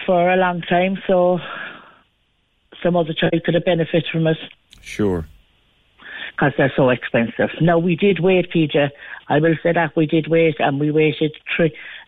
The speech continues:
Speaker 1: uh, our little baby, Naomi, will be four in May, and we waited three years for her wheelchair, which we only
Speaker 2: Ah,
Speaker 1: got
Speaker 2: baby
Speaker 1: about
Speaker 2: Naomi, I know
Speaker 1: You
Speaker 2: you
Speaker 1: know
Speaker 2: are
Speaker 1: Naomi.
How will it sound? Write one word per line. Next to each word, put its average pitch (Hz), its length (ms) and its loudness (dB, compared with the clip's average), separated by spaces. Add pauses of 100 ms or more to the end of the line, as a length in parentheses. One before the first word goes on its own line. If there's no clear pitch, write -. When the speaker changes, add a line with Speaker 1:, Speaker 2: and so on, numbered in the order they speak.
(180)
Speaker 1:
uh, 151 360 2
our 165 220 2
little 165 300 0
baby, 165 460 2
Naomi, 175 440 2
will 160 180 0
be 156 180 0
four 170 420 2
in 165 220 0
May, 165 260 2 (380)
and 139 120 -2
we 151 120 2
waited 170 440 0
three 165 120 2
years 160 280 2
for 151 120 0
her 156 80 2
wheelchair, 147 480 0 (360)
which 302 200 -2
we 147 80 4
only 151 180 2
Speaker 2:
Ah, 285 60 -4
Speaker 1:
got 160 180 0
Speaker 2:
baby - 140 2
Speaker 1:
about 143 220 2
Speaker 2:
Naomi, 135 640 2
I 147 160 0
know 190 320 0
Speaker 1:
You 165 180 4
Speaker 2:
you 160 60 2
Speaker 1:
know 165 100 2
Speaker 2:
are 156 160 2
Speaker 1:
Naomi. 139 160 2